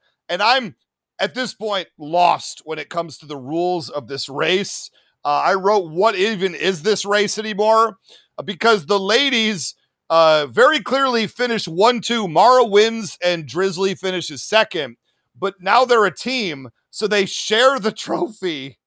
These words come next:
And I'm like, "Is it, do they just have, this trophy's huge. So do they just have, like, a weekly race with the same four people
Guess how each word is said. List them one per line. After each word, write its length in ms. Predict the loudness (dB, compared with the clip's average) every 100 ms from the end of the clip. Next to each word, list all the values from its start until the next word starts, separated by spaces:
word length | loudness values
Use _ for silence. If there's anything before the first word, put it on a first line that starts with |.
| _ _ _ _ _ _ _ -4
And 120 | -2
I'm 80 | 0
like, 220 | 0 0
"Is 160 | -2 -8
it, 140 | -8
do 100 | -4
they 160 | -4 -4
just 180 | -4 -2
have, 200 | -2 -4 _ -12
this 160 | -10 -2
trophy's 460 | -2 -2 -4 -8
huge. 440 | -4 -2 -4 -6 -20 _
So 140 | -10
do 80 | -4
they 180 | -2 -2
just 220 | -2 -2
have, 260 | 2 4 4
like, 180 | 0 2
a 100 | -2
weekly 480 | -2 -6 -6 -10
race 400 | -4 0 0 0
with 100 | -10
the 100 | -12
same 440 | -10 -4 -4 -4 -6
four 340 | -8 -2 -2
people 640 | -2 -10 -6 -2 -2 -4